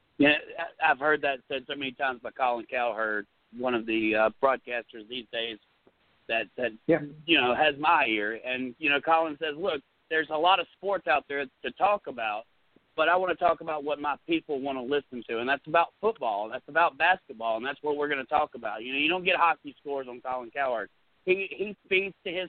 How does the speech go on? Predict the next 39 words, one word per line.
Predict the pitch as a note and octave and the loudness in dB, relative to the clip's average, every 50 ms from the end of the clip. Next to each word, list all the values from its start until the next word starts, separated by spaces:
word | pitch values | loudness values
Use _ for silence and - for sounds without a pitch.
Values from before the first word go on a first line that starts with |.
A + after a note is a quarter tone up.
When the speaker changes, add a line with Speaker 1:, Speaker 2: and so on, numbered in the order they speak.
| _ - | _ -8
Speaker 1:
fan | F#3+ G3 A3+ A3 G3+ C#3+ G#2 | -6 -4 -4 -6 -8 -8 -10
base, | G2+ F2+ F#2+ - _ _ _ _ _ _ _ _ _ - D#3 | -10 -10 -12 -14 _ _ _ _ _ _ _ _ _ -6 -4
and | E3 D#3+ D#3+ D#3+ D#3 D#3 | 0 2 4 4 4 4
that's, | D#3 F3+ F#3+ - - _ _ - | 4 2 0 -2 -16 _ _ -2
that's | E3+ F3 F#3+ - _ - | 0 0 0 -2 _ -2
kind | D3+ E3+ F#3 G3 | 2 2 2 2
of | G3 F#3 F3 E3+ | 0 -4 -4 -2
what, | F3 F#3 F3+ - - | 0 0 0 0 -2
uh, | F#3+ F3+ F3+ F3+ F3+ F3+ E3+ - _ _ _ _ _ - | 0 4 6 6 6 4 2 -4 _ _ _ _ _ -2
one | F3 F3 E3+ | -2 0 0
of | E3 | 0
the | D#3+ | 0
biggest | E3+ F3+ F#3 F3 - - | 0 0 0 0 -2 2
lessons | E3+ F3 F3+ F3 - F3+ E3+ - - | 4 4 4 4 0 -6 -4 -4 -4
to | E3 | -2
learn | D3+ E3 F#3 G#3 G#3 F#3 | 2 2 2 2 2 2
is | D#3+ C#3+ C3+ _ _ - C#3 D3 D3 C#3 C3 C#3 | 0 0 -2 _ _ -14 -6 -6 -6 -6 -2 -2
when | D3 D3 | 0 2
you | D3 C#3 | 2 4
have | B2+ D#3 E3+ F3 D#3+ | 4 4 4 4 2
listeners, | D3 E3+ F#3+ G3 - F3 D3 C#3+ C#3 | 0 -4 -4 -4 -4 -6 -8 -6 -4
you | D3 D3 | -2 -2
have | D3+ D3+ | -2 -2
to | - C3 - - | -4 -10 -8 0
feed | - D#3+ D#3+ D#3 D3+ - | 4 4 4 4 2 0
to | D#3 C#3+ | -4 2
that, | D3 C#3+ C#3+ B2+ B2 C3+ | 4 2 2 2 0 -4
what | C#3 D3+ D3 C3+ - | -2 -2 -2 0 -2
they | C#3+ D3+ C#3+ | -4 -4 -4
wanna | C3+ C3+ C3+ B2+ A#2+ | -4 -4 -6 -6 -6
talk | - C3+ C3 B2+ - - | -2 0 0 0 0 -2
about, | A2+ A2 A2+ A2+ A2 G#2+ | -8 -4 -4 -2 -2 -2
what | A#2 A#2+ A2 | -4 -6 -2
they | - C3 | 0 0
wanna | C3 B2 B2 A#2+ A#2 | 0 0 0 -2 -2
listen | A2+ B2 A#2+ - - G#2+ G2+ - - | 0 0 -2 -2 -4 -10 -10 -8 -6
to, | G#2 G2+ G2 G2+ | -6 -6 -4 -4
and | G#2 A#2 | 0 0
that's, | B2 B2 | 0 0